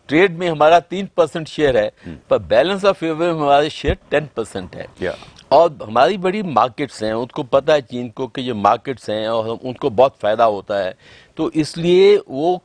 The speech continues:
Speaker 1: कोशिश उनकी ये है कि ये बॉर्डर का प्रॉब्लम आप पीछे रखो
Speaker 2: हम्म।
Speaker 1: और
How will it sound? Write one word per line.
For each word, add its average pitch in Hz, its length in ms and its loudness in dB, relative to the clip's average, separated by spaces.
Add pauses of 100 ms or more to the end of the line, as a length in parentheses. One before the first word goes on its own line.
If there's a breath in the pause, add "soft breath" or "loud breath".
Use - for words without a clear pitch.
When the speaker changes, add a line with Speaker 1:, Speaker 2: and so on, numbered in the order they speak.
Speaker 1:
कोशिश 151 420 -6
उनकी 180 240 -4
ये 147 300 4
है 151 100 4
कि 156 160 -8
ये 151 200 -4
बॉर्डर 117 440 0
का 180 120 2
प्रॉब्लम 131 560 0
आप 131 220 2 (140)
पीछे 127 280 -4
रखो 123 320 -8 (520 soft breath)
Speaker 2:
हम्म। 92 140 -8
Speaker 1:
और 156 180 4